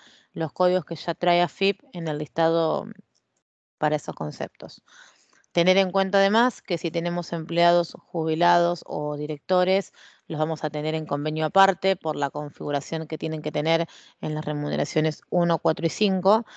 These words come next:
Eso se puede solicitar en las configuraciones por la página,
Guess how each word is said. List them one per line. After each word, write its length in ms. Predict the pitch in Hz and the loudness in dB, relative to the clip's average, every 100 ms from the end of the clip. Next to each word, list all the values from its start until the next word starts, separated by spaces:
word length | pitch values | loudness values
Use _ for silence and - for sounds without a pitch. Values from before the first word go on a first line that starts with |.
| - - - | -20 -16 -8
Eso 180 | - | -6
se 180 | 156 151 | 0 0
puede 260 | 147 160 151 | 2 2 2
solicitar 680 | - 147 143 151 151 156 - | 0 -2 -2 0 2 2 0
en 380 | 147 147 147 - - | -4 -4 -8 -10 -10
las 140 | 143 | -8
configuraciones 640 | - 151 156 147 - 156 151 | -4 -4 -2 -2 -2 -4 -4
por 200 | - 151 | -2 0
la 120 | 156 | 2
página, 560 | 175 165 190 185 226 | 4 2 0 0 -2